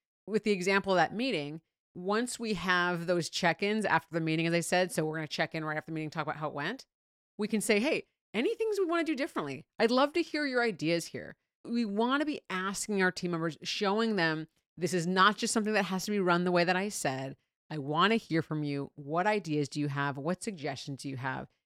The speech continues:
And leaving that door open. Now, there's one more step here, especially if you have your own set of managers that you have to answer to.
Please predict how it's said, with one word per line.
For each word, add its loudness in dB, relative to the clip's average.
And 0
leaving 2
that 0
door -4
open. -14
Now, 2
there's 2
one -2
more -4
step 0
here, 0
especially -2
if -2
you -2
have 4
your 2
own 2
set 2
of 2
managers 2
that 6
you 2
have 2
to 0
answer -6
to. -10